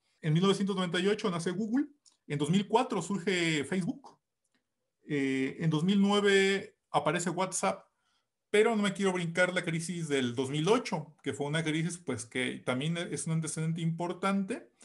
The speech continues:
que se da por los bienes y raíces en Estados Unidos, ¿no? Es, esa especulación que hubo. Previamente también se me pasó comentar ahí un dato que considero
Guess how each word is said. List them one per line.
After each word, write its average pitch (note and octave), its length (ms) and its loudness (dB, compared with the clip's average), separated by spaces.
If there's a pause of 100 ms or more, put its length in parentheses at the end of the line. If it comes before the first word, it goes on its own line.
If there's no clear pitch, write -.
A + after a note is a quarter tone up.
(300)
que C#3 100 -2
se C#3 140 -2
da E3 240 0
por E3+ 200 -2
los B2 720 -2
bienes E3+ 680 -4
y F3+ 60 0
raíces F3+ 380 -2
en C#3 100 -4
Estados D#3 460 -2
Unidos, C3 460 -6
¿no? A3 240 -8
Es, - 320 -12
esa D#3+ 180 -4
especulación E3+ 600 -4
que E3 100 0
hubo. F#3+ 480 -2 (1080)
Previamente G3+ 420 0
también G3 200 0
se G#3 80 -2
me F#3+ 60 0
pasó F3+ 440 -2
comentar E3 460 -2
ahí E3+ 120 2
un E3+ 120 -4
dato E3+ 240 -2
que E3 100 -6
considero C#3+ 1120 0